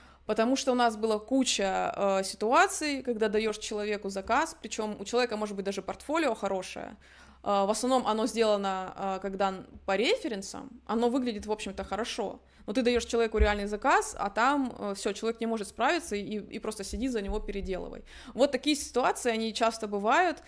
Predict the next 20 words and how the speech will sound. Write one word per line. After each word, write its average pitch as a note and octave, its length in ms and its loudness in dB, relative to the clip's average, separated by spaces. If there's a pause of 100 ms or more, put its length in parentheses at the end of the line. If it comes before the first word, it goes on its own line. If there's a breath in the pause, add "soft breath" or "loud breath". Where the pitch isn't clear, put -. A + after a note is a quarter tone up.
(320 loud breath)
поэтому, A#3+ 800 4
э, G#3 600 0 (120)
я A#3+ 340 6
как G#3+ 220 -2
бы G3+ 200 4
понимаю A#3 540 4
заказчиков, A#3+ 640 4
понимаю A3 460 0
вот G3 220 -4
людей, G3+ 420 -2
которые G3 260 -4
оценивают G3 360 -8
ваше G3 200 -8
портфолио, C#4 400 -2
понимаю, G#3+ 360 0
почему A3 260 -8
они G#3+ 100 -2
могут G3+ 240 -4
сказать F#3+ 360 -8
"нет". F3+ 300 -6